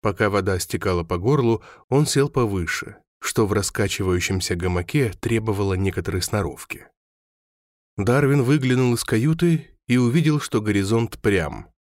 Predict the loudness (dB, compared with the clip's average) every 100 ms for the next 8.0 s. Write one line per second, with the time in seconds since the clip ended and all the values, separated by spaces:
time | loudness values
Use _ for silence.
0 | _ -2 0 0 -4 -6 -8 -2 0 0
1 | -2 -6 -4 -2 -2 -2 -2 -2 -6 -4
2 | -4 0 0 0 -4 -10 -14 -18 _ _
3 | _ -2 0 2 0 0 0 2 0 0
4 | 0 0 -2 -6 -4 0 0 0 -4 -10
5 | -14 -18 _ _ -12 -6 2 2 2 0
6 | 2 0 0 -2 0 -2 0 -2 -4 -4
7 | -4 -2 0 0 -2 -2 -4 -6 -12 -16